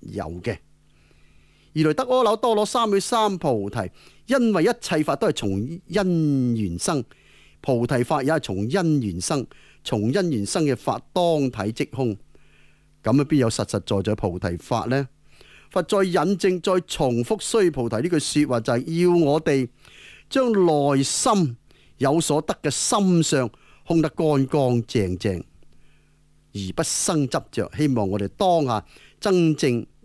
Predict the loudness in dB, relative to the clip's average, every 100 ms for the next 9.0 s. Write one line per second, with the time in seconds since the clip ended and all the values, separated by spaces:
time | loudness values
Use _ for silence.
0 | -8 -2 0 0 -2 -8 _ _ _ _
1 | _ _ _ _ -2 -2 -2 -2 -4 -6
2 | -6 -4 -6 -10 _ -2 0 0 0 -4
3 | -6 -8 -6 -4 -4 -4 -4 -4 -4 -4
4 | -8 -12 -20 -20 -20 -20 -10 -4 0 0
5 | -2 -4 -4 0 0 0 -4 -6 -6 -4
6 | -6 -8 -18 -20 -20 _ _ _ 0 2
7 | 2 2 0 -2 -2 -2 0 -2 -2 -6
8 | _ _ _ -2 -2 -4 -8 -10 -4